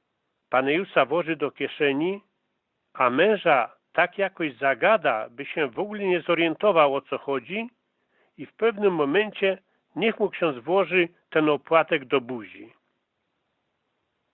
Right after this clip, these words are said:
Cytuję księdza, który, Aleksandra Radeckiego, który to napisał w Salwatorze.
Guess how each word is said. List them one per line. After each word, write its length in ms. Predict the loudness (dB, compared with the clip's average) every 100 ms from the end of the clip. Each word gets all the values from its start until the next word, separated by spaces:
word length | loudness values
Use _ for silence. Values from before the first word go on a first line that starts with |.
| _ _ _ _ _ _ _ _ _ _ _ _ _ _ _ _ _ _ _ _ _ _ _
Cytuję 600 | -8 -6 -2 2 4 2 -2 _ _ _
księdza, 520 | -4 0 2 2 0
który, 580 | 0 -4 -8 -8 -6 -8 -8 _ _ _ _
Aleksandra 760 | -2 0 0 -2 -2 0 0
Radeckiego, 800 | 2 2 2 -4 -6 -6 -6 -6
który 600 | -14 -14 -4 -2 -2 -4 -8 _ _ _ _ _ _ _ _ _ _ _
to 180 | 2 4
napisał 680 | 2 0 -6 -6 -2 -2
w 440 | -6 _ _ _ -2
Salwatorze. 680 | -2 0 -6 -6 -12 -14